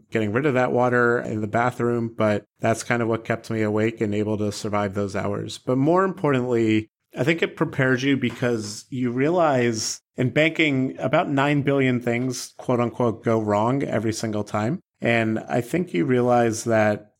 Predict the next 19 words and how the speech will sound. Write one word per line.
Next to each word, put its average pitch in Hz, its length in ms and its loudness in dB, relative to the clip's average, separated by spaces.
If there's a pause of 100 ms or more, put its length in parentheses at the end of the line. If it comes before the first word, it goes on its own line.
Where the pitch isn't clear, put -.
just 131 340 -2
because 113 960 0 (240)
those 117 260 0
nine 117 340 2
billion 117 360 0
things 110 280 0
have 104 200 -4
gone 107 260 0
wrong, 151 480 -2
the 123 100 0
world 131 280 2
still 120 280 0
hasn't 110 300 2
ended 127 340 0
afterwards. 156 800 -2
And 120 180 -2
so - 140 -2
you 113 260 0
get 131 440 0